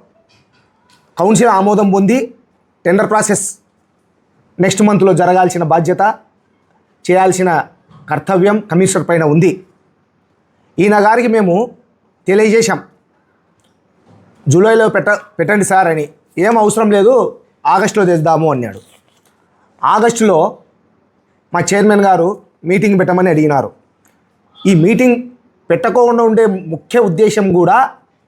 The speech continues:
ఈ ఎగ్జిబిషన్ జరపకోకుండా, టెండర్ ప్రాసెస్ లేకోకుండా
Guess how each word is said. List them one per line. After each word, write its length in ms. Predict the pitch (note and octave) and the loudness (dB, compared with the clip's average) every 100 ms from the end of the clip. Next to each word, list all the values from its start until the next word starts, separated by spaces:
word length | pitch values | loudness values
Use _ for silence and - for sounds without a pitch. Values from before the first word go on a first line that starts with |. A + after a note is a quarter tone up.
| _ _ _ _ - | _ _ _ _ -2
ఈ 80 | G#3+ | 0
ఎగ్జిబిషన్ 560 | E3+ D3 A3+ A#3+ A3 - - _ _ _ _ _ _ _ _ _ _ _ _ _ _ _ _ - | 2 2 2 2 0 -4 -16 _ _ _ _ _ _ _ _ _ _ _ _ _ _ _ _ -6
జరపకోకుండా, 840 | B2+ D#3+ F#3 A#3 F#3+ G#3+ G#3 F#3+ G#3 | -2 0 0 -2 0 0 0 2 0
టెండర్ 460 | G#3 F#3+ G3 A3+ - | 0 -2 -2 -2 -2
ప్రాసెస్ 380 | G#3+ G#3+ F#3+ | -2 -2 -2
లేకోకుండా 800 | F3+ F3+ F#3 F3 E3 E3 F#3 G#3 | 0 0 0 0 0 0 0 0